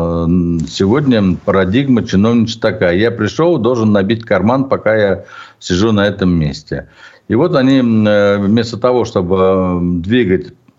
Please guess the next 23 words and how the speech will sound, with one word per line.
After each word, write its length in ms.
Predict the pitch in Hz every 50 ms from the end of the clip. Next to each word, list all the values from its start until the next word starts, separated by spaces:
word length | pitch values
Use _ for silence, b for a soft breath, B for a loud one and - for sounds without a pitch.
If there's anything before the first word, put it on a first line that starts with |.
| 80 76 -
порученное 580 | 110 113 117 117 107 113 - 92 90 90 87 87
им 160 | 87 87 80
дело 580 | 98 131 143 147 143 131 120 110 107 98 B B B B B B B B B _ - - - -
качественно 840 | - 123 120 117 - 110 92 - - - 95 95 92 92 92 90 95
и, 500 | 90 95 92 92 92 90 90 90 90 90
эм, 720 | 87 87 87 87 87 87 85 85 87 80 78 90 87 80 76 -
правильно 400 | - 110 110 101 92 87 87 90
выполнять 580 | 90 95 90 - 113 120 135 180 220 226 196 -
его, 200 | 165 127 113 110
они 240 | 113 117 156 190 170
думают 380 | 143 160 156 156 139 131 135
только 260 | 123 123 117 120 120 113
о 20 |
том, 300 | 113 - 190 202 175 139
как 240 | - 143 147 143 135
бы, 100 | 127 110
значит, 320 | 104 110 104 90 - - 104
исхитриться 720 | 90 - - 120 113 117 127 165 190 180 180 - - 113
и 220 | 101 107 123 135
вот 320 | 120 101 110 117 113 117 -
что-то 380 | - - - 117 110 - 104
урвать 360 | 95 95 95 95 104 110 110 110
себе. 460 | - - 117 - 67 71 67 65